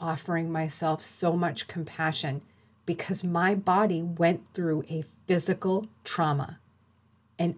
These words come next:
I did not give it the attention that it deserved. I have been apologizing repeatedly over the past two days, and I have been very, very aware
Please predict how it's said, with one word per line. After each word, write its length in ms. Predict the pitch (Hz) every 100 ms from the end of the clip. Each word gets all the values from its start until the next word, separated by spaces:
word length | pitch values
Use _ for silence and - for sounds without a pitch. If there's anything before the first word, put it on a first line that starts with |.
| -
I 220 | 175 175
did 260 | 170 165
not 540 | 175 170 160 170 - -
give 180 | 160 147
it 160 | -
the 160 | 151 151
attention 540 | 139 - 147 139 143
that 140 | 147 147
it 140 | 143
deserved. 600 | 156 143 127 - - - _ _ _ _ _ _ _ _ _ _ - - - _
I 120 | 170
have 200 | 165 156
been 440 | 156 160 160 156 156 _ _ _ -
apologizing 1300 | - - 165 165 175 170 170 165 160 170 160 165 175 _ _
repeatedly 880 | 175 160 - 170 175 180 202 185 196 - _
over 220 | 175 170
the 100 | 165
past 420 | 156 - 160 160 -
two 120 | 151
days, 500 | 147 143 147 143 - _ _ _ _ _
and 320 | 165 165 160 - -
I 160 | 160
have 460 | 151 - 156 147 -
been 220 | 156 147
very, 760 | 143 - - 170 165 170 170 175
very 560 | 170 143 165 156 156 151
aware 580 | 160 160 151 147 143 170